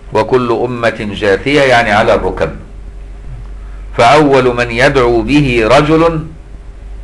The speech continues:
جمع القرآن". أول إيه ما هيدعو أو هيبتدي الحساب بين الأمم، ينادي مين؟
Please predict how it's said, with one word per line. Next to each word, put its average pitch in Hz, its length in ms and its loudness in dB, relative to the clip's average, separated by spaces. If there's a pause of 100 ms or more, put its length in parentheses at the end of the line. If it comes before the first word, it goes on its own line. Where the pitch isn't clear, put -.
جمع 143 340 4
القرآن". 104 560 -6 (580)
أول 123 280 -6
إيه 123 240 -8
ما 110 200 -10
هيدعو 123 440 -4 (580)
أو 139 120 0
هيبتدي 143 480 -6
الحساب 123 540 -8 (640)
بين 123 160 -4
الأمم، 147 540 -4 (240)
ينادي 113 580 -6 (120)
مين؟ 143 520 -6